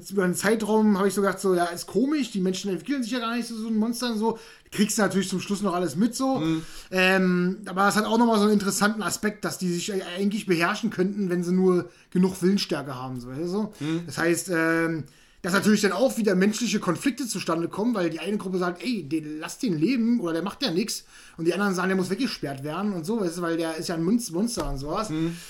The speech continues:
Speaker 1: Ähm, es gibt schon ein paar interessante Ansätze, zumal es auch, äh, zum Beispiel Sachen gibt, die einem echt leid tun. Also da ist, gibt's zum Beispiel so ein,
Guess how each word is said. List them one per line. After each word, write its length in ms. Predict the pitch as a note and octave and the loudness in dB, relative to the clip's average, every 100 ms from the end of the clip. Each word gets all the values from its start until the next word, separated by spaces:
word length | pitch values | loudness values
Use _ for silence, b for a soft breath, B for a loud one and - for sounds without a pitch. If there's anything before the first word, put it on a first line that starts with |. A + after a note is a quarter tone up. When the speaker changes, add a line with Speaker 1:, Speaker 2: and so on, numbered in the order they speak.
| B B - | B B -8
Speaker 1:
Ähm, 680 | F#3+ F3+ F3 F3+ F3+ F3+ F#3 G#3+ B B B B B _ - - - - | 0 4 4 4 4 0 -6 -12 B B B B B _ -20 -20 -20 -10
es 140 | C4 D#3+ | -8 0
gibt 180 | C#4+ - | 0 2
schon 120 | D#4+ | 2
ein 60 | |
paar 160 | A3+ C4 | 2 2
interessante 440 | C4+ A#3+ A#3 A3 | 2 0 0 0
Ansätze, 460 | - B3+ G#3 E3 E3 | 0 2 2 0 -4
zumal 440 | C#3+ E3 F3 A#3+ A#3+ | -6 -4 0 0 -2
es 120 | G#3 | -4
auch, 220 | A3+ G3 | -6 -6
äh, 140 | G3+ F#3+ | -6 -4
zum 140 | G3+ | -2
Beispiel 340 | G3+ F#3+ G3 | -2 2 2
Sachen 260 | E3 F#3 B3+ | 2 0 0
gibt, 220 | A3+ - | 0 -2
die 140 | G3 G3 | -4 -2
einem 200 | A#3+ F#3+ | -2 -2
echt 260 | A3+ - | -4 -4
leid 280 | E3 C4 - | -2 -2 -4
tun. 200 | F3+ D#3 | -6 -6
Also 220 | C#3 D3 | -4 -2
da 60 | E3 | -2
ist, 140 | F3 | -2
gibt's 140 | F#3 F3+ | -6 -4
zum 80 | G3+ | -2
Beispiel 140 | F#3 | 0
so 120 | F3+ F#3+ | -2 -2
ein, 160 | F#3 | -4